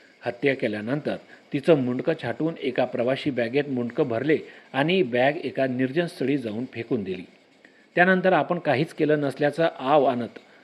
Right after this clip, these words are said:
तो आपलं आयुष्य जगत होता. इकडे पोलिसांना प्रवासी बॅगेत महिलाचं मुंडकं सापडलं आणि तपास सुरू झाला. अखेर अवघ्या चोवीस तासात पोलिसांनी या हत्येचा उलगडा केला.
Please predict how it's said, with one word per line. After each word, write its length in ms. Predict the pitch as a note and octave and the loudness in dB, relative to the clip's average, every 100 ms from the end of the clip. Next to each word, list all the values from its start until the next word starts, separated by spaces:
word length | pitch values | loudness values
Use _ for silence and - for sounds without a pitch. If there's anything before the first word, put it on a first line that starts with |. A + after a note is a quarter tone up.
| _ - | _ -4
तो 100 | E3 | 0
आपलं 340 | E3+ E3+ C#3+ - - | 2 0 -2 -4 -2
आयुष्य 400 | A#2+ A#2 G#2+ A#2 A2 | -4 -4 -8 -8 -2
जगत 260 | B2 B2 | 0 0
होता. 260 | F#2+ - - - _ - - - - | -6 -12 -12 -14 _ -20 -20 -14 -6
इकडे 240 | C#3+ F3+ | 2 2
पोलिसांना 600 | E3+ D#3 E3 D#3 D3+ D#3 | 2 0 2 0 0 -2
प्रवासी 440 | D#3 C#3+ C#3 C3+ | 0 2 2 0
बॅगेत 280 | D3 B2+ C#3 C#3+ | -2 0 0 0
महिलाचं 400 | C3 B2 C3 D3+ | -2 0 -2 -2
मुंडकं 340 | A#2+ A#2 - | -4 -4 -6
सापडलं 500 | A#2+ A#2+ - E3 G#2 - - - - | -2 0 2 2 0 -6 -18 -16 -2
आणि 280 | C#3+ D#3+ C3+ | 2 2 0
तपास 420 | B2+ - B2+ C#3 | -2 0 0 0
सुरू 300 | - A#2+ A2 | -4 -4 -4
झाला. 240 | G2+ G#2 - - _ _ - _ - | -4 -4 -6 -16 _ _ -20 _ -14
अखेर 380 | - - D3 D3+ D#3 | -8 2 6 6 2
अवघ्या 260 | A#2 B2 C3+ | 0 2 2
चोवीस 580 | C3+ - C#3 F#3 - D3 | 0 0 2 2 0 0
तासात 260 | C#3 D#3 | 2 2
पोलिसांनी 640 | D3+ C#3 C3+ C3+ C3 D3 B2 - - A#2+ | 0 -2 0 0 0 -2 -4 -8 -8 -2
या 120 | B2 | 0
हत्येचा 540 | B2+ B2+ D3+ D3+ A#2+ - | 0 -4 -4 -2 -2 -2
उलगडा 360 | C3+ A#2+ E3 - | -2 2 2 2
केला. 260 | - G2+ | -4 -8